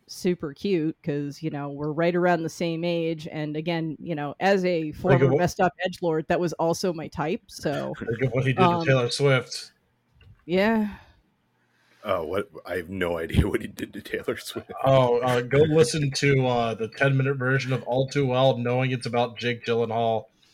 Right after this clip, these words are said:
Speaker 2: uh, being, like, thirty and Taylor Swift being freshly twenty-one.
Speaker 1: That's
Speaker 3: Ooh.
Speaker 1: Yeah. The,
Speaker 3: Yeah.
Speaker 1: I, I ha-, I can't do the math in my head, but I'm gonna guess that that's outside the internet's as-, acceptable window.
Speaker 2: Yes.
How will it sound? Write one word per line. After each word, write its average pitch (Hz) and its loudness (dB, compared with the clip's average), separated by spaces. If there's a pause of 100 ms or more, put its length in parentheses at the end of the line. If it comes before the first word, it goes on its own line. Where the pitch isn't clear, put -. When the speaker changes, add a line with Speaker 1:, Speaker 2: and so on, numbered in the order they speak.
(320)
Speaker 2:
uh, 117 4
being, 123 0
like, 110 -4
thirty 110 2
and 98 -4
Taylor 113 0
Swift 110 -4
being 107 -4
freshly 107 -6
twenty-one. 98 -6 (520)
Speaker 1:
That's 110 2
Speaker 3:
Ooh. 69 -10 (540)
Speaker 1:
Yeah. 156 -4 (480)
The, 180 -2
Speaker 3:
Yeah. 147 -6
Speaker 1:
I, 180 2 (580)
I 202 4
ha-, 220 4
I 214 2
can't 240 -4
do 233 -2
the 202 -4
math 196 -4
in 214 -4
my 185 -4
head, 185 -4
but 175 -4
I'm 170 -4
gonna 170 -4
guess 160 -4
that 160 -10
that's 165 -4
outside 160 -2
the 156 -6
internet's 156 -6
as-, - -10
acceptable 151 -6
window. 131 -8
Speaker 2:
Yes. - -4